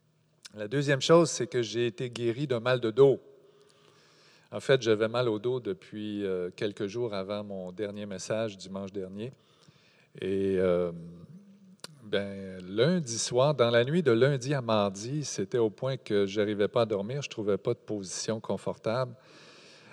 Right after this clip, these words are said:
Alors, je priais, je priais que le Seigneur, euh, me guérisse, quoi. Et, euh, ça fonctionnait pas.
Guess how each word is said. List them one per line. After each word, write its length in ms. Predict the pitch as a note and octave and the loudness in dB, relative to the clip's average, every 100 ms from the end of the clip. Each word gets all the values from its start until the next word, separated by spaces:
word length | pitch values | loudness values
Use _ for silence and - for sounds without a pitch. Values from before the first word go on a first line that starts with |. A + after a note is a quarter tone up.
| - | 2
Alors, 180 | A#2 C#3 | 10 10
je 100 | - | 10
priais, 500 | - D3 C#3 C3+ C#3 | 8 10 12 12 10
je 80 | C3+ | 6
priais 400 | B2+ B2+ B2+ C3 | 0 10 10 10
que 100 | B2+ | 4
le 80 | A#2 | 0
Seigneur, 560 | - B2 A#2+ B2 B2 G#2+ | 0 2 6 8 8 6
euh, 760 | G#2+ G#2 G2+ G2 F#2+ F#2+ F#2+ - - _ _ - | 4 6 6 4 4 2 -2 -8 -20 _ _ -18
me 180 | F2+ F2+ | -8 -8
guérisse, 440 | F2 A2+ F#3 G3+ | 0 0 0 -4
quoi. 240 | - A#2+ G#2+ - - - - - - - _ _ - | 0 0 0 -4 -20 -20 -20 -20 -20 -20 _ _ 0
Et, 380 | G#2+ A#2+ A#2+ | 6 8 10
euh, 140 | A2+ A2+ | 8 6
ça 180 | - A#2 | 4 0
fonctionnait 480 | B2+ A#2 A#2+ G2+ | 0 -4 -4 -4
pas. 140 | F#2+ | -4